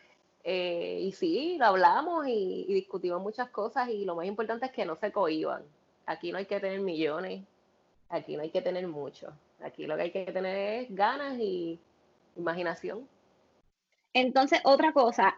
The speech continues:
Speaker 2: este, de casualidad de la vida, personas que estén fuera de Puerto Rico,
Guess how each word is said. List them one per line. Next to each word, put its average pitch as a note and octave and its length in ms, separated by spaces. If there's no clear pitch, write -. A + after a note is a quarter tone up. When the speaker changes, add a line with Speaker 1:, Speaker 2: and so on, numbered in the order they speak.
Speaker 2:
este, A#3+ 760
de A3 360
casualidad A3+ 560
de B3 180
la D4 100
vida, B3+ 360
personas A#3 400
que C4+ 80
estén C#4 260
fuera C4 260
de B3+ 140
Puerto B3 340
Rico, G#3 440